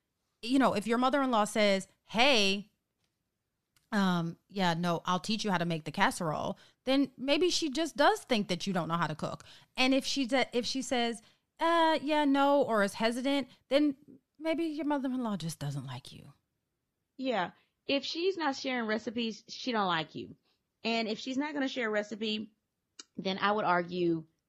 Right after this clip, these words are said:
Speaker 2: I don't think that you need to waste your time. I would just say, "Hey, I will supply the alcohol or,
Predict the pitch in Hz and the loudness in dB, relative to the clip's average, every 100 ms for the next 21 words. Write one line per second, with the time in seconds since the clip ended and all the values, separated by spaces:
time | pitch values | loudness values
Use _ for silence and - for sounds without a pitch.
0 | _ _ _ _ _ _ - 202 226 202 | _ _ _ _ _ _ 0 2 2 -2
1 | - 202 196 180 175 202 185 175 175 170 | -2 -2 2 2 2 -4 -2 0 -2 -2
2 | 190 165 165 170 175 254 220 156 170 170 | -2 0 0 0 -2 0 0 2 0 0
3 | 175 185 175 - 165 165 165 _ - 311 | 0 -2 -2 0 2 2 -4 _ -4 0
4 | 262 196 196 214 208 214 190 196 180 180 | 0 4 4 4 0 0 -4 0 2 4
5 | 180 180 180 180 208 262 254 254 254 247 | 2 0 2 2 2 0 2 4 2 2
6 | 190 170 170 165 | 2 2 2 0